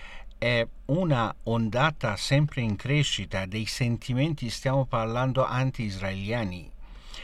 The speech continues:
Eh, la gente nel Qatar, soprattutto paese che ospita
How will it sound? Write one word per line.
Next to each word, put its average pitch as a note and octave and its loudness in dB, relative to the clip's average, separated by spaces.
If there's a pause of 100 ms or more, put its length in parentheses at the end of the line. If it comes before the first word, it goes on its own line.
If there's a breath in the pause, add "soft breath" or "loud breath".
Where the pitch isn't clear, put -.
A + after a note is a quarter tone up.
(280 loud breath)
Eh, G2+ -4
la G#2 -2
gente C3 2
nel A2+ 0
Qatar, A#2 0
soprattutto A#2 -4
paese A2 -2
che A2+ -2
ospita G#2+ 0